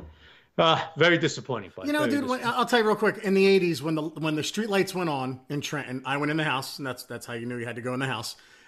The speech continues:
Speaker 2: And the Yankees were on every night, and I watched every game. I, I must have watched thousands upon thousands of games when they were bad, right?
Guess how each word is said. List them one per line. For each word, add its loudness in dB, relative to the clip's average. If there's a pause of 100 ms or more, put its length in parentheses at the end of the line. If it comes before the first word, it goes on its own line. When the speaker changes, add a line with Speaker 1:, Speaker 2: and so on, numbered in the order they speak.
Speaker 2:
And 4
the 8
Yankees 4
were -4
on -4
every -6
night, -8
and -8
I -2
watched -2
every 0
game. -6
I, 0
I 0
must -2
have -4
watched -4
thousands 0
upon -8
thousands -6
of -8
games -6
when -6
they 0
were -2
bad, -10
right? -8